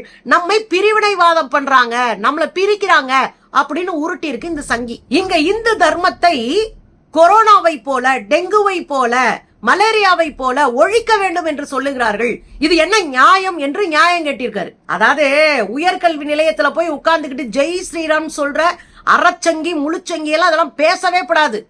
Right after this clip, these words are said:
ஏன் சனாதனத்தை ஒழிக்கணும்ன்றோம்? ஏன் சனாதனம் அவசியமற்றதுன்றோம்? ஏன் சனாதனம் கேடுகட்டதுன்றோம்? சனாதனம் என்பது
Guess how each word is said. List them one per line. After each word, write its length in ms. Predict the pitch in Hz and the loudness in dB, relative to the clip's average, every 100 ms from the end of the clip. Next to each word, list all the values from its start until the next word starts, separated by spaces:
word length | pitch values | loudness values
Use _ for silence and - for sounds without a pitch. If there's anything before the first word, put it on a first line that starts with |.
| _ | _
ஏன் 300 | 175 339 403 | 0 2 2
சனாதனத்தை 640 | 392 349 381 381 349 349 | 2 4 4 2 -2 0
ஒழிக்கணும்ன்றோம்? 840 | 330 330 349 349 349 339 320 196 147 _ _ _ _ - | 0 0 -2 -4 0 2 2 2 -4 _ _ _ _ -2
ஏன் 220 | 285 381 | 0 0
சனாதனம் 580 | 359 311 370 370 349 320 | 0 4 4 4 0 2
அவசியமற்றதுன்றோம்? 1080 | 294 359 359 359 330 330 330 339 320 262 160 - _ _ 214 | 0 0 -6 -6 -2 0 0 -2 0 -2 -4 -12 _ _ -4
ஏன் 220 | 349 381 | -2 0
சனாதனம் 540 | 349 320 370 359 339 311 | 2 4 4 2 -2 0
கேடுகட்டதுன்றோம்? 920 | 339 370 349 339 320 339 330 269 165 - _ _ _ | 0 0 0 2 0 0 0 0 -2 -10 _ _ _
சனாதனம் 680 | - 254 330 392 381 359 359 | 0 4 6 6 4 0 -2
என்பது 480 | 320 302 294 247 226 | -2 -2 -2 0 0